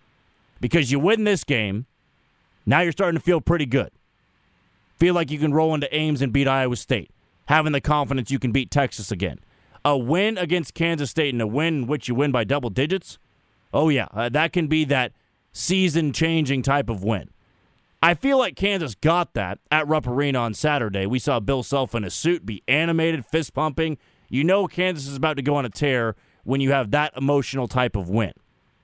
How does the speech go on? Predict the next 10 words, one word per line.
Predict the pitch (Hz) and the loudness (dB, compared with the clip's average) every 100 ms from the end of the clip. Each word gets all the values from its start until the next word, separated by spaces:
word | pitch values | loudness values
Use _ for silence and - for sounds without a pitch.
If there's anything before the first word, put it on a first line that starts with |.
| _ _ _ _ | _ _ _ _
So | - 151 | -2 2
maybe | 165 240 240 | 2 2 0
Kansas | 202 214 185 | -2 -2 -2
State's | 196 180 | -2 -2
catching | - 170 175 160 | -2 -2 -2 -6
Kansas | 131 165 165 151 | -2 -2 -2 -4
at | |
a | 127 | 0
bad | 139 120 | 0 -2
time, | 147 156 95 | -2 -2 -4